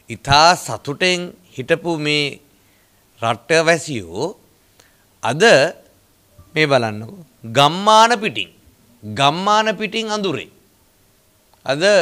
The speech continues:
විදුලි බිල් ගෙවා ගන්න බැරි මට්ටමකටපත් වෙලා දැන් ලයිට් කපාගෙන, කපාගෙන යනවා. එතකොට මේ රටේ ජනතාව දැන් අවුරුදු ආපහු හැත්තෑව යුගයට ගිහිල්ලා. ඒකයි වෙලා තියෙන්නේ.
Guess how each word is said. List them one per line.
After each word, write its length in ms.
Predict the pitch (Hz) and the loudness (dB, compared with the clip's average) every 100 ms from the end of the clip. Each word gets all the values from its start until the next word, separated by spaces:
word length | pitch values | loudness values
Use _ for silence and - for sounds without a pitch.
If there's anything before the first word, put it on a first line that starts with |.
| 135 | 0
විදුලි 300 | 131 139 175 | -6 -6 -6
බිල් 180 | 180 190 175 156 | -6 -6 -10 -10
ගෙවා 320 | 139 139 165 | -6 2 2
ගන්න 260 | 180 202 208 202 135 | 2 -4 -6 -10 -10
බැරි 240 | 113 135 180 | -6 -4 -2
මට්ටමකටපත් 760 | 190 180 208 208 190 196 202 | -4 -6 -8 -6 -4 -4 -4
වෙලා 200 | 196 214 | -6 -6
දැන් 240 | 196 190 190 | -2 -2 -2
ලයිට් 240 | 180 190 | -4 -4
කපාගෙන, 460 | - 202 208 208 202 | -4 0 0 0 -2
කපාගෙන 460 | 202 202 208 208 | -4 0 0 0
යනවා. 300 | 214 220 196 - _ _ _ _ _ _ _ _ _ _ _ _ | -6 -6 -8 -16 _ _ _ _ _ _ _ _ _ _ _ _
එතකොට 300 | - 180 156 131 | -8 -6 -2 -4
මේ 180 | 123 135 | -2 -2
රටේ 300 | 147 185 147 | -2 -2 -2
ජනතාව 720 | 110 104 110 170 175 147 160 | -4 -8 2 4 4 2 -4
දැන් 240 | 135 165 | -6 -6
අවුරුදු 800 | 190 131 113 127 151 170 196 202 170 - _ _ - _ _ _ - | -6 -8 -4 -4 -4 -4 -2 -2 -2 -6 _ _ -20 _ _ _ -2
ආපහු 540 | 120 151 160 220 226 | 4 4 8 6 8
හැත්තෑව 500 | 185 180 - 214 226 | 4 2 2 4 6
යුගයට 380 | 233 233 233 233 | 4 0 -2 -2
ගිහිල්ලා. 460 | 202 143 98 80 - _ _ _ _ _ _ _ | -2 -2 -6 -16 -20 _ _ _ _ _ _ _
ඒකයි 320 | 143 175 214 | 0 4 4
වෙලා 240 | 185 214 202 | 4 0 -2
තියෙන්නේ. 360 | 165 104 92 | -4 -8 -10